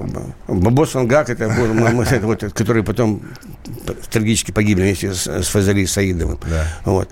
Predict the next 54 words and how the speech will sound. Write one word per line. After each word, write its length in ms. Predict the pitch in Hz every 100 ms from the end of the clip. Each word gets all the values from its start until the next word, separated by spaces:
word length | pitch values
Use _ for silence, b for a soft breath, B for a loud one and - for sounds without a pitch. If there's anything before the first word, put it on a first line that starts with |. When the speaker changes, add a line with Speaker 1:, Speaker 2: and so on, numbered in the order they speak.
| B B B 113
Speaker 1:
Безусловно. 580 | 170 208 - 160 123 - B B
Да 120 | 123
я 80 | 180
прожил... 380 | 185 165 170 170 151
Мы 140 | 156 160
с- 80 |
Speaker 2:
Да, 400 | - 139 139 123
вы 140 | 117 -
Сангака 480 | 143 143 156 151 120
же 80 |
знали 300 | 120 127 92
очень 260 | 82 - 85
хорошо. 400 | 78 82 80 78
Это 180 | 76 82
же 120 | 80
был 180 | 78 80
ваш 180 | 82 80
Speaker 1:
Ой, 140 | 127
Speaker 2:
близкий 140 | 117
Speaker 1:
это 120 | 127 123
отдельная 440 | 147 131 127 120
Speaker 2:
такой. 220 | - - - -
Speaker 1:
тема, 260 | 147 180 113
Speaker 2:
Ну, 40 |
вот 80 | 104
сейчас 200 | 127 139
Speaker 1:
не 20 | 135
Speaker 2:
не 40 |
Speaker 1:
будем, 140 | 131 110 110
Speaker 2:
будем 40 |
Speaker 1:
да, 80 | 107
Speaker 2:
углубляться, 420 | 107 107 95 -
Speaker 1:
да. 120 | 71 85
Speaker 2:
да. 160 | 80 -
Speaker 1:
Вот. 200 | 110 104
Как, 180 | 131 123 127 -
как 220 | 135 -
я 120 | 120
нашёл 320 | 120 - 120
этого 120 | 110
Сангака 460 | 107 120 120 113 -
в 40 |
качестве 340 | - 113 - 117
лидера, 300 | 117 92 90
это 140 | 90
мне 140 | 113 131
пришлось 360 | 107 87 95
этим 120 | 92 90
заниматься 420 | 104 90 82 87
в 60 |
своё 160 | - 95
время, 240 | 92 87
этим 220 | 82 90 85
делом. 260 | 92 78